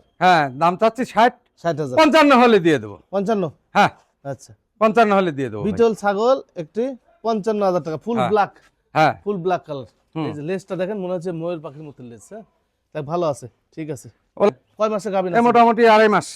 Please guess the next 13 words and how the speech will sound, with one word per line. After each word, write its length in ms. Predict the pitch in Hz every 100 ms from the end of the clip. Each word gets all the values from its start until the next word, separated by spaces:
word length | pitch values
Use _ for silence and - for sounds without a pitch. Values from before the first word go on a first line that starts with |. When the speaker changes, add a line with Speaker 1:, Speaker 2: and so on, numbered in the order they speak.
| - _ _
Speaker 2:
আড়াই 180 | 151 185
মাসের 220 | 202 185
মতো 140 | 208 185
Speaker 1:
হ্যাঁ, 40 |
Speaker 2:
প্রেগন্যান্ট? 420 | 185 165 139 107 -
Speaker 1:
হ্যাঁ। 320 | 175 143 113
Speaker 2:
আচ্ছা। 240 | 123 - 107 _ _ _ _ _ _ -
Speaker 1:
আমার, 240 | 208 254 254
এ, 580 | 247 233 226 214 202 185
পাঠা 220 | 220 226 262
আছে, 300 | 233 240 294 277 180 _ 180 147
দেখেন 260 | 185 214 226
না? 220 | 233